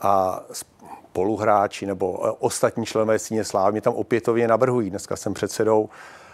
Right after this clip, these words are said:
eh, ačkoliv jsem se přiznal, o to neměl zájem, ale když kluci měli zájem, tak jsem to přijal a,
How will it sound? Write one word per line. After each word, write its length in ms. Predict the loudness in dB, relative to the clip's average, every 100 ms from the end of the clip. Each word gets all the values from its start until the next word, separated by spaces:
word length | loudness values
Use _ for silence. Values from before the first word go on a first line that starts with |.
| -20 -4 2
eh, 40 | 6 6 4 -2
ačkoliv 400 | -8 -2 -2 0
jsem 360 | -2 0 -4 -4
se 120 | -6
přiznal, 340 | -4 -2 0
o 40 | 0
to 120 | -2
neměl 300 | 0 2 4
zájem, 480 | 4 4 2 0 0
ale 260 | 0 -2 -10 -16 -16
když 220 | -10 -10 -10
kluci 260 | -8 -6 -2
měli 200 | -2 -2
zájem, 320 | 0 -2 0
tak 140 | -4 -4
jsem 120 | -4
to 120 | -4
přijal 440 | -4 -2 2 4
a, 100 | 2